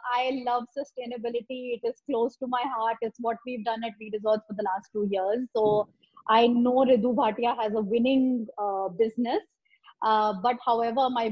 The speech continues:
vote still goes to Pallavi Jain, simply because it's a tech platform, it's A I powered, it's very scalable. It's something which, you know, hopefully I do see that she can get some funding for at some point of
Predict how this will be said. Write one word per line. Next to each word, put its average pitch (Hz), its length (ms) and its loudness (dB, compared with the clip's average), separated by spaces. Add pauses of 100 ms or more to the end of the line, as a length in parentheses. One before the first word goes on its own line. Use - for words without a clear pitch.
vote 262 300 2
still 277 300 -4
goes 226 240 0
to 247 180 -14
Pallavi 208 400 -6
Jain, 196 320 -4 (640)
simply 311 360 4
because 262 440 2
it's 269 220 -2
a 247 80 -2 (100)
tech 277 140 0 (100)
platform, 247 640 0
it's 233 200 -10 (140)
A 247 140 2
I 247 380 2 (140)
powered, 233 600 0
it's - 200 -12
very 240 400 -2 (100)
scalable. 226 680 -4 (400)
It's - 160 -8
something 254 480 -4
which, 240 220 -4 (260)
you 240 140 -2
know, 233 180 -4
hopefully 240 840 -4
I 220 140 4
do 247 320 0
see 233 360 -4
that 226 120 0 (140)
she 240 160 -10
can 233 160 -6
get 220 180 2
some 233 140 -4
funding 226 380 0
for 208 220 2
at 202 300 -6
some 208 240 -6
point 208 220 0
of 214 80 -10